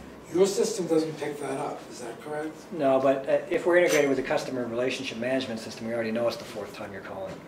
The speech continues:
Speaker 2: about the same issue 'cause your case is still open.
Speaker 1: Okay, so the system can understand something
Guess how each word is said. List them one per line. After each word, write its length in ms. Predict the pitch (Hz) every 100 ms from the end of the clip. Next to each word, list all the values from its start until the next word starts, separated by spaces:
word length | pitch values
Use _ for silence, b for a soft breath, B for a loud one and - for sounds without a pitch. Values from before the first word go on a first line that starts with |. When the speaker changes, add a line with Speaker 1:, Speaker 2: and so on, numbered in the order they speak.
| B B - -
Speaker 2:
about 240 | - 98
the 60 | -
same 260 | - 104 98
issue 240 | - 101 92
'cause 160 | - 95
your 100 | 95
case 300 | - 110 -
is 60 |
still 260 | - 104 90
open. 220 | 90 90 90 - B B B B B B - -
Speaker 1:
Okay, 260 | 151 -
so 200 | - 170
the 120 | 160
system 840 | 160 - 262 269 - 190 151 151 151 - - - - - - - - - - - - - - - -
can 360 | - 208 208
understand 640 | 202 185 165 - 175 160 151
something 640 | - 196 202 - 139